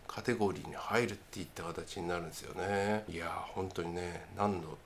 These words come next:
聞いてもここは三千円っていうのはね、驚きですね。ということで、ちょっとね、もうお酒飲んでね、ちょっと軽く寝てしまったんですけども、まだね、赤ワインもね、いただいておりますんでね、まあ、こちらもね、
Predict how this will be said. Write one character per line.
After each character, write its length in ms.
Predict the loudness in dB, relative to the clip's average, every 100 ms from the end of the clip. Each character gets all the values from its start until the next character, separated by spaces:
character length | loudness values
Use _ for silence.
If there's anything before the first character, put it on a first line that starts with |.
| -6
聞 160 | -4
い 40 | -2
て 100 | -4
も 80 | -6
こ 100 | -10 -4
こ 60 | -2
は 100 | 0
三 340 | -2 0 2
千 200 | 2 2
円 160 | 2 0
っ 40 |
て 120 | -4
い 20 | -8
う 40 |
の 60 | -8
は 80 | -12
ね、 200 | -12 -10 2
驚 380 | 2 6 6
き 160 | 6 8
で 100 | 8
す 180 | 6 2
ね。 360 | 2 4 4 8
と 80 |
い 60 | 8
う 80 | 10
こ 100 | 8
と 120 | 8
で、 340 | 10 10 8 0
ち 80 | -6
ょ 40 | -6
っ 160 | -8
と 40 | -4
ね、 60 | -2 0 -2 -4 -6
も 180 | -2 0
う 20 |
お 80 | 0
酒 260 | -2 2 4
飲 120 | 4
ん 80 | 4
で 80 |
ね、 200 | -4 -8 -8
ち 60 |
ょ 40 | -8
っ 20 |
と 80 | -6
軽 220 | -4 -2
く 140 | -2
寝 140 | 0 0
て 140 | 0
し 160 | 2 2
ま 80 |
っ 20 | 2
た 80 | 2
ん 100 | 2
で 60 | 2
す 140 | -2
け 80 | -2
ど 140 | 0
も、 280 | 8 8 8 6
ま 100 | 2
だ 100 | 0
ね、 220 | -6 -10 -2
赤 260 | 0 4 6
ワ 120 | 6
イ 40 | 6
ン 60 |
も 140 | 4 4
ね、 180 | -2 -4 -8 -4
い 100 | 4
た 160 | 6
だ 140 | 8 8
い 100 | 8
て 120 | 8
お 120 | 8
り 80 | 8
ま 140 | 6
す 160 | 6 2
ん 60 | 0
で 80 | 2
ね、 200 | 0 0
ま 80 | -2
あ、 20 |
こ 140 | -2
ち 140 | -2 2
ら 100 | 2
も 120 | 2
ね、 140 | -2